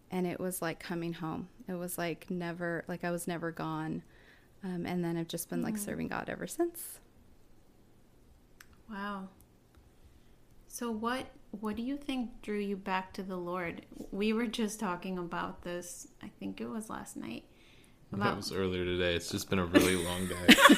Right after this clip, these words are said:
Speaker 2: Oh, yeah, it was earlier today. <laughs> Um, we were talking about how, I mean, I walked away from the Lord when I was a teenager,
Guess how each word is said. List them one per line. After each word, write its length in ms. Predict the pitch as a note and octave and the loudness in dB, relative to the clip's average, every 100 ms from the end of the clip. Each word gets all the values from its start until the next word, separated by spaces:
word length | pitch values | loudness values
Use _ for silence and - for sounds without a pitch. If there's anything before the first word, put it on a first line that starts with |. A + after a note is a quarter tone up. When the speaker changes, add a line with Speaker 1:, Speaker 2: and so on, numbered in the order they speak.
| - F4+ - F4+ F4 - | 12 12 12 12 12 12
Speaker 2:
Oh, 40 | |
yeah, 300 | B3+ A3+ A3 | 12 12 12
it 40 | A3+ | 12
was 40 | - | 8
earlier 420 | A3 - G#4+ G#4+ | 8 10 12 10
today. 280 | G3+ F#4+ - | 10 8 8
<laughs> 380 | - - E4+ A#4 - - - - - E4 | 4 6 10 10 8 -4 -2 0 6 8
Um, 440 | G#3 G4+ F#3+ G4 - | 12 10 10 4 4
we 140 | A3 A3 | 0 2
were 120 | A3 | 2
talking 460 | A3 G3 F#3+ G3+ G3 | 2 0 -2 -2 0
about 320 | F#3 F#3 G3 | 2 2 2
how, 400 | G3+ F#3 F#3 - - - - - - - - - - - | 2 2 2 -2 -12 -20 -20 -20 -20 -20 -20 -20 -20 -2
I 120 | - G#3 | 2 4
mean, 200 | G3+ F#3+ | 4 4
I 120 | F#3 | 4
walked 280 | F#3+ F#3+ F#3+ | 6 6 4
away 200 | F#3 F#3 | 0 0
from 200 | F3+ F#3+ | 0 -4
the 100 | F3+ | -4
Lord 220 | F3+ F3+ F#3 | -2 -4 -4
when 140 | F#3 | -4
I 60 | F3+ | -4
was 100 | F3+ | -4
a 80 | F#3 | -8
teenager, 640 | - F3+ F#3 F#3 G3+ G#3+ | -6 -6 -4 -4 -4 -4